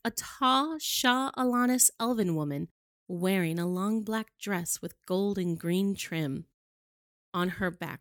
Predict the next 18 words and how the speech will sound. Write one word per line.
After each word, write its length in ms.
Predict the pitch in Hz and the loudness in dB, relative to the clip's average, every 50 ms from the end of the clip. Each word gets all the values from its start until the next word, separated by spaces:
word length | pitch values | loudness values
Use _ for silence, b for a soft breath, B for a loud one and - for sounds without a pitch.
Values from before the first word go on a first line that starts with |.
| _ - | _ -6
was 160 | 190 196 196 | -4 0 0
a 80 | 202 190 | 2 2
long, 540 | 185 175 175 175 190 220 240 247 247 247 226 - | 0 0 0 0 2 2 4 4 2 2 0 -2
dark, 340 | - 196 190 202 208 - - | -2 0 0 0 0 2 4
silver-looking 920 | - - - - - 208 202 202 185 180 180 170 160 165 - 170 165 160 | 6 6 6 6 6 4 4 2 0 0 0 0 0 0 -2 -2 0 2
staff. 600 | - - - - 170 165 143 139 139 139 - - - | 2 2 2 2 0 -4 -4 -6 -6 -10 -10 -8 -4
The 80 | 190 | -4
woman 400 | 180 170 175 185 220 226 185 160 | 0 2 2 4 4 4 2 2
gazed 400 | 156 - 165 160 156 156 - - | 0 0 0 0 2 4 2 2
about 300 | 165 - 165 165 175 - | 2 0 -6 -8 -8 -8
the 80 | - 180 | -8 -8
shop, 400 | 175 - - 202 180 180 190 - _ _ _ _ _ _ _ - | -6 -6 -4 -4 -6 -6 -8 -10 _ _ _ _ _ _ _ -8
her 200 | - 247 240 - _ - | -4 -4 -4 -4 _ 0
eyes 320 | 233 240 247 247 254 247 | 0 2 2 2 2 4
stopping 640 | - - - - - 240 240 233 - 196 160 160 165 | 6 6 6 4 2 0 0 0 -2 -4 -2 -2 -2
to 100 | - - | -4 -4
the 80 | 185 185 | -4 -6
halfling 640 | 180 - - - 202 190 - - 170 151 147 156 | -6 -6 -6 -6 -4 -4 -4 -6 -6 -8 -8 -8